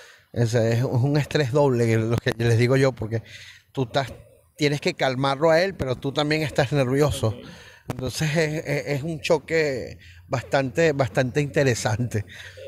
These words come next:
Speaker 1: ¿eh?
Speaker 2: En esta disciplina el físico es importante, o sea, me refiero de que si tienes que tener una, porque muchos dirán, "Bueno, pero es que es un ejercicio, un deporte de precisión, estás de pie, estás sereno",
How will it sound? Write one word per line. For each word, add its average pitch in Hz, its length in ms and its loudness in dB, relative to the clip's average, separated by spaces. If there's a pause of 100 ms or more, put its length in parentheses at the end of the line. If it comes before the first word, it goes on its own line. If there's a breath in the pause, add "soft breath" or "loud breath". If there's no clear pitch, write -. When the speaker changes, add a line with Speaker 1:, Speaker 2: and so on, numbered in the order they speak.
(100 loud breath)
Speaker 1:
¿eh? 123 300 0
Speaker 2:
En 220 180 -6
esta 226 200 2
disciplina 240 560 2
el 185 240 2
físico 233 760 2 (120)
es 180 160 2
importante, 180 840 2
o 127 100 2
sea, 175 240 2
me 151 180 2
refiero 160 520 2 (300 loud breath)
de 170 200 2
que 156 240 0
si 160 120 0
tienes 151 220 -2
que 214 80 -2
tener 151 220 2
una, 185 160 2
porque 160 320 -2
muchos 160 320 2
dirán, 196 220 4
"Bueno, 180 200 2
pero 131 140 2
es 123 40 -4
que 156 60 2
es 156 60 4
un 190 180 6
ejercicio, 190 580 4
un 151 400 4
deporte 175 420 2
de 185 120 2
precisión, 208 800 2 (240 loud breath)
estás 135 340 0
de 156 120 4
pie, 214 520 4
estás 127 280 -2
sereno", 202 580 4